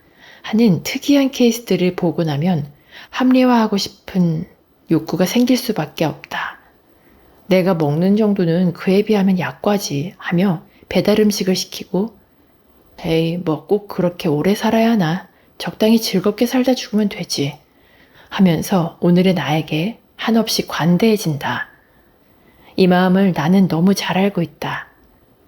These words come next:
나에게도 잊을만 하면 찾아오는 마음들이다. 우리는 내일의 안녕보다 오늘의 즉각적인 욕구 충족을 우선시하도록 진화했다. 그래서 눈앞에 유혹을 뿌리치고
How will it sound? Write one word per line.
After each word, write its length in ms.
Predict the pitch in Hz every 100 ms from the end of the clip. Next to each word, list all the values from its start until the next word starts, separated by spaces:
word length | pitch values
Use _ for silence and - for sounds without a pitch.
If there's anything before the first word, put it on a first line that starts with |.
| _ -
나에게도 480 | 165 165 175 175 180
잊을만 500 | 160 214 214 214 180
하면 280 | 170 170
찾아오는 540 | - 233 240 226 220 185
마음들이다. 840 | 139 135 175 175 156 - 107 - _ _ _ _ _ _ _ _ _ _ _ - -
우리는 420 | 170 170 185 143
내일의 360 | 165 202 220
안녕보다 840 | 202 165 185 220 202 143 160 156 -
오늘의 380 | 170 180 196 185
즉각적인 640 | - 226 214 180 170 180
욕구 320 | 170 175 214
충족을 540 | - 208 180 151 156 170
우선시하도록 800 | 170 226 214 208 170 151 165 -
진화했다. 800 | - 190 180 143 - 117 - - _ _ _ _ _ _ _ _
그래서 520 | - 170 170 175 160 - - - 175
눈앞에 380 | 190 202 214
유혹을 500 | 160 202 226 226 220
뿌리치고 720 | 226 254 262 - 147 - 120